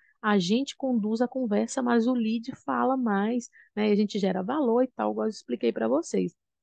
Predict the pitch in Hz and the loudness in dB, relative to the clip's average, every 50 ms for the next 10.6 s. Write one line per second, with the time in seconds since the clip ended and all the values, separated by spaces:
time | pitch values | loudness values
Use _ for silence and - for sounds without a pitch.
0 | _ _ _ _ _ _ _ _ _ _ _ _ _ _ _ 208 220 208 - 240 | _ _ _ _ _ _ _ _ _ _ _ _ _ _ _ -2 0 2 2 2
1 | 220 208 254 254 - 247 233 240 220 - 240 208 - 240 226 202 233 226 - - | 2 4 2 2 2 2 0 0 0 -2 -4 -2 -2 0 0 2 0 0 0 0
2 | 254 262 254 233 190 190 185 - _ _ _ _ _ _ - - - - _ _ | 0 2 2 2 2 0 -2 -4 _ _ _ _ _ _ -20 -20 -20 -20 _ _
3 | - 226 214 - - - - 285 - - 277 254 294 294 277 294 262 - 349 381 | 0 0 2 2 2 2 4 4 4 4 4 2 2 2 2 0 2 2 2 2
4 | 415 381 - - 302 294 247 254 254 233 190 190 214 226 233 226 196 190 185 190 | 2 2 -2 -4 -6 -4 -4 -2 -2 -2 0 0 2 2 2 2 2 2 0 0
5 | 190 202 208 202 190 185 196 208 214 214 190 - 196 180 185 196 214 220 - _ | 0 -2 -2 -2 -2 0 0 0 0 -2 -2 -4 -4 -4 -4 -4 -6 -8 -12 _
6 | _ _ _ _ - 196 190 185 190 190 175 202 208 202 185 208 214 214 214 208 | _ _ _ _ -4 0 2 2 2 2 2 2 2 4 4 4 2 2 2 0
7 | 202 202 - - - 220 226 247 269 254 226 208 202 190 - 220 226 240 247 - | 0 -2 -2 -4 -2 0 0 2 2 2 2 2 0 -2 -4 -4 -6 -6 -6 -8
8 | _ _ _ - 202 202 - 220 208 - - 240 226 - 220 196 226 220 - - | _ _ _ -6 -4 -2 0 -2 -2 -2 -4 -4 -2 -2 0 0 0 0 0 0
9 | 226 226 220 214 214 202 226 202 - 226 233 226 226 220 - 240 208 226 220 208 | 0 2 2 2 0 0 -2 -4 -2 -2 0 2 2 0 0 0 -2 0 0 0
10 | 226 285 320 - - 262 233 226 226 - - | 0 -2 -2 -2 -2 0 0 0 0 -2 -8